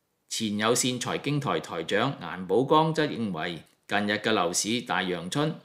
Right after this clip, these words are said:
可能只係一個幻象，樓市逃生門恐怕會提早關上。顏寶剛二十號喺自由亞洲財經策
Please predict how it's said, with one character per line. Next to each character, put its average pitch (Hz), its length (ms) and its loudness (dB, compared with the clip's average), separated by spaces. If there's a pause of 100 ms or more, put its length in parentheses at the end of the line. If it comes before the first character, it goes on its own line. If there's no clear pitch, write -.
可 110 140 -2
能 87 180 -4
只 95 140 -6
係 110 180 0
一 78 240 -2
個 98 140 -2
幻 85 260 -4
象， 90 260 -4 (300)
樓 101 240 2
市 127 220 2
逃 101 180 0
生 156 240 0
門 95 240 0
恐 120 260 -6
怕 120 280 2
會 110 160 -4
提 78 200 -10
早 80 120 -6
關 113 320 -2
上。 87 340 -6 (400)
顏 98 260 -2
寶 123 180 6
剛 165 300 6
二 110 120 2
十 113 100 0
號 113 200 0
喺 117 220 0
自 139 180 -2
由 85 180 -4
亞 104 200 0
洲 143 200 2
財 90 320 -6
經 120 200 -6
策 104 240 -4